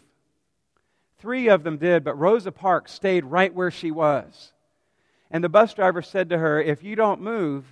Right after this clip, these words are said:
I'm going to have to get the police." And Rosa Parks said, "You may do just that."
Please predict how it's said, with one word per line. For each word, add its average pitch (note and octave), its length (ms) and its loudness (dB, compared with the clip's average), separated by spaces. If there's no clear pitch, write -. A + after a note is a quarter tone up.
I'm F3 180 2
going E3+ 200 -2
to E3 60 -2
have D#3 240 0
to D3 80 -10
get C#3+ 180 -4
the - 80 -12
police." D3 680 -8
And C3+ 160 -6
Rosa E3 280 -2
Parks D#3 340 -2
said, C3 320 -4
"You D#3 180 -2
may D3+ 140 0
do D3+ 200 0
just D3 280 -6
that." A2+ 400 -4